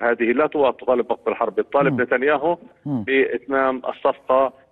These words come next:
Speaker 1: آه، صفقة الأسرى، وبالتفاصيل بالنسبة لنتنياهو غير مهمة. لذلك رأينا أستاذ عزة نتنياهو يخرج بالأمس
Speaker 2: مم.
Speaker 1: في مؤتمر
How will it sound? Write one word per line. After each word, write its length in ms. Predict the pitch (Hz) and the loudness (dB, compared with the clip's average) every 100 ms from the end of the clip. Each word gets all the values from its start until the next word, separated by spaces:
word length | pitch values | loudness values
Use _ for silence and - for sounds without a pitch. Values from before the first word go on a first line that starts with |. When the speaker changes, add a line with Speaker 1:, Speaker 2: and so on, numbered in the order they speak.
| - | -4
Speaker 1:
آه، 400 | 113 113 110 110 | 0 4 4 2
صفقة 520 | 110 - - 117 117 | -2 -10 -6 -6 -2
الأسرى، 340 | 117 143 - 147 | 0 0 0 0
وبالتفاصيل 880 | 143 135 135 131 127 139 135 - 156 | 0 0 -4 -4 -2 0 -2 0 0
بالنسبة 340 | 135 135 131 | 0 -2 -2
لنتنياهو 360 | 127 123 123 127 | 0 0 0 0
غير 160 | 117 117 | 0 0
مهمة. 140 | 113 | 2
لذلك 340 | 107 156 180 143 | 2 2 0 0
رأينا 300 | 156 143 113 | 0 0 -2
أستاذ 200 | 123 - | -4 -2
عزة 180 | 117 - 107 | -2 0 -2
نتنياهو 360 | 101 101 123 131 | -2 -2 0 0
يخرج 360 | 123 113 98 - | 0 -4 -8 -8
بالأمس 360 | 110 143 123 - _ - | -4 -2 -4 -10 _ -10
Speaker 2:
مم. 180 | 139 95 - | -10 -10 -4
Speaker 1:
في 80 | |
مؤتمر 400 | 123 120 131 123 | 0 2 2 2